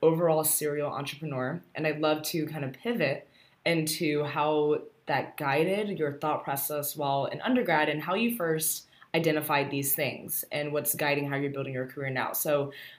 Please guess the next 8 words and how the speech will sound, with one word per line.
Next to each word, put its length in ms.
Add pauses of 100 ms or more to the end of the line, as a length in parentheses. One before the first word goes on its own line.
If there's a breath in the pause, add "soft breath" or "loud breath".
my 120
first 380
question 500
is 600 (200)
kind 160
of 80
back 240
to, 760